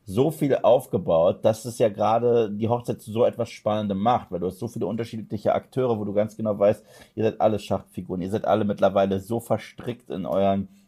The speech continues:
Konflikten und eurem Bullshit. Das kann nicht schön enden. Und das fand ich super. Aber ich hab mich da auch gefragt,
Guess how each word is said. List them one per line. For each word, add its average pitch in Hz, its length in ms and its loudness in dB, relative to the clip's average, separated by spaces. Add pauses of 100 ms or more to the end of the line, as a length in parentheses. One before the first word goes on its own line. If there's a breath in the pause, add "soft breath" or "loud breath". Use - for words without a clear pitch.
Konflikten 117 600 -4
und 104 180 0
eurem 98 260 0
Bullshit. 117 440 0 (840 loud breath)
Das - 260 -10 (100)
kann 139 500 0
nicht 120 300 -2
schön 123 320 0
enden. 110 580 -2 (140)
Und 104 240 0
das 123 120 4
fand 120 220 2
ich 107 100 -4
super. 117 380 4
Aber 104 200 6
ich 131 120 0
hab - 120 2
mich 143 140 -6
da 151 120 6
auch 110 180 2
gefragt, 104 640 2